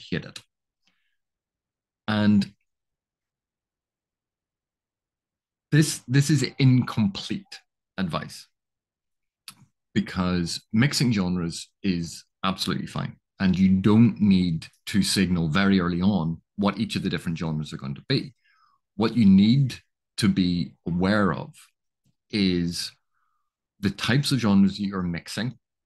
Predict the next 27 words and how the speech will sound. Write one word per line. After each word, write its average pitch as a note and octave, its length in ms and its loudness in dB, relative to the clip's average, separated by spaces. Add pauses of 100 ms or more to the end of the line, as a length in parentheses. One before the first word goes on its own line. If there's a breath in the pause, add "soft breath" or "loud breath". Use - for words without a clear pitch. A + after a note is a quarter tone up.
(500)
and G2+ 180 4
whether A2+ 260 4
or G#2+ 100 2
not F#2+ 280 2
the G2 100 0
intended G2 560 -2
audience G2 720 -8 (100)
is G#2+ 80 -6
going F#2+ 180 2
to - 140 -2
overlap G#2+ 460 0
for E2+ 180 -6
those E2 220 -6
genres. - 480 -2 (480)
So G2+ 160 -2
for F#2+ 180 -2
instance, - 560 -6 (480)
they G2 360 2 (300)
gave A2 600 4 (100)
the, F2 540 -2 (840)
they F2 80 -2
gave B2 240 0
the A#2 80 0
example F#2+ 560 -2 (600)
of D#2+ 580 -4 (240)
a A2+ 80 -2
romance, A2 680 -2